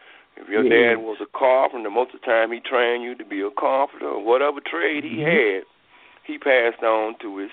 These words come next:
Speaker 1: son.
Speaker 2: Yeah.
Speaker 1: Yeah. So basically
Speaker 2: I, I
Speaker 1: now
Speaker 2: think
Speaker 1: with this generational, uh, default, most of your,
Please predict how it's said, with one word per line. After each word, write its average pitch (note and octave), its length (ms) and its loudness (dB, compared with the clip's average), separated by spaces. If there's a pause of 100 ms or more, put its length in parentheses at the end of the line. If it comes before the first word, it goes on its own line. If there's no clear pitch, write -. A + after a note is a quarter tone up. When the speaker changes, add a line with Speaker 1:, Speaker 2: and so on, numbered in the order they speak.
Speaker 1:
son. A#2 280 -6 (960)
Speaker 2:
Yeah. B2 340 2 (1040)
Speaker 1:
Yeah. F2+ 200 -14 (1600)
So - 60 -6
basically C3 400 2
Speaker 2:
I, D3+ 40 4
I C#3 120 4
Speaker 1:
now C#3 140 6
Speaker 2:
think C#3 100 0
Speaker 1:
with A#2+ 140 -6
this C3 140 -10 (760)
generational, B2 920 -2 (280)
uh, E2+ 300 -2 (100)
default, A2 680 0
most C3 360 2
of A#2 60 -8
your, G2+ 440 0